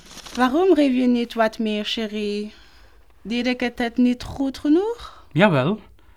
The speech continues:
Speaker 2: maar ik, ik heb het hotelkamer betaald en
Speaker 1: Meestal laten klanten hun waardering blijken door nog een extraatje te geven. S'il vous plaît.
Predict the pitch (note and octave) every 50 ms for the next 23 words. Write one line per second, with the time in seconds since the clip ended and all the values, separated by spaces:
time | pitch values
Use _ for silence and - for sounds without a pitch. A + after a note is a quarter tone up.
0 | _ - _ _ _ _ - C#3 C3 C#3 D3 C#3 - - - - - - _ _
1 | - - - - - _ - - - _ - - - _ - - D3 C3+ C#3+ -
2 | C#3 - D#3 E3 F#3 F#3 D#3+ D3+ C#3 C#3 C3+ C3+ B2+ C3 - - C3 B2 A#2+ B2
3 | A#2+ B2+ B2 A#2+ B2 C#3 - A#3 A#3+ A#3+ - - C#4+ D4+ D4 B3+ A#3 A3 A3 A#3+
4 | A#3+ - B3 - - - A#3 A3+ A3+ B3 C4 - C4+ C4 B3 A3+ A3 A3 A3 G#3
5 | G3 G3 G3 G3+ G3 - F#3+ F#3+ G#3 A3+ B3 C4+ B3+ A#3+ G#3 F#3+ F#3+ F#3 F#3 F#3
6 | - F#3+ F#3 F3+ F3 F3 F3 - - F#3 F3+ F3+ F#3 F3+ - - _ _ - F3
7 | G3 G#3+ G#3+ G#3+ G#3+ G#3 G#3+ G#3 - G3 G3 G3 G3 F#3 - - - - - A#3+
8 | D#4 D#4+ - - B3+ - G3+ F#3+ F#3 F3+ E3+ E3 E3 E3 E3 E3 D#3+ D#3+ E3 F3
9 | F#3 F#3 - - - _ - _ - - - - _ - - E4+ F4+ E4+ C#4+ B3+
10 | A3+ G#3 - - G#3 G3+ G3 F#3+ F#3+ F#3 F#3 F3+ F3 F3 F3 E3+ E3+ E3+ E3+ E3+
11 | E3+ E3+ F3